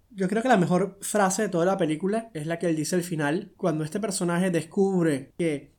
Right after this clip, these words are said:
todos en verdad están jugando con él para que él se dé cuenta de la realidad. O sea, todo el mundo está actuando, digamos, de cierta forma, todo el mundo está haciendo una gran obra de teatro para intentar ayudarlo a él, porque él es un caso de estudio,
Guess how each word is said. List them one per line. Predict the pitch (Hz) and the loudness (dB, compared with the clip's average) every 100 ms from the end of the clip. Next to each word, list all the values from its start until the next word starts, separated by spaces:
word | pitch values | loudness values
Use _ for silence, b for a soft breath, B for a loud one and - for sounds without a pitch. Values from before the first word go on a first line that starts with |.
| _ | _
todos | 185 170 202 | 0 2 2
en | 196 | 2
verdad | 160 | 2
están | 151 185 | 0 0
jugando | 170 185 175 185 | 0 2 2 2
con | 185 170 | 0 0
él | 165 165 | 0 -2
para | 175 160 147 | -2 0 -2
que | 156 | -4
él | 147 | -2
se | 190 | 0
dé | 180 | 0
cuenta | 180 185 160 151 | 2 0 2 0
de | 143 | 0
la | 147 | 0
realidad. | 160 170 175 147 143 - _ 214 | 0 2 4 4 0 -8 _ -14
O | |
sea, | 147 156 135 135 | -8 -4 -4 -2
todo | 160 | 0
el | 165 | 4
mundo | 175 180 | 4 2
está | 180 180 175 170 - _ | 2 2 2 0 -4 _
actuando, | 208 190 190 185 160 151 165 180 - - | -12 -4 6 6 6 2 0 -2 -10 -6
digamos, | 147 147 160 | -2 -2 -2
de | 170 | -2
cierta | 202 185 - | -2 -4 -2
forma, | 190 160 160 | 0 2 0
todo | 156 | -2
el | 151 | -2
mundo | 156 | -2
está | 165 | -4
haciendo | 180 175 | -2 0
una | 170 | 2
gran | 170 170 | 2 4
obra | 170 180 | 6 6
de | 185 | 4
teatro | 170 151 156 180 - _ | 2 0 0 -4 -6 _
para | 165 156 | -2 0
intentar | 147 160 | 0 2
ayudarlo | 175 175 165 156 170 | 4 6 6 6 4
a | 175 | 4
él, | 151 185 - _ | 2 0 -6 _
porque | - 139 147 | -10 -4 -2
él | 147 | 0
es | 156 - | -2 -4
un | 214 175 | -4 -2
caso | 185 170 190 | 0 2 2
de | 180 | 2
estudio, | 196 156 147 | 2 2 2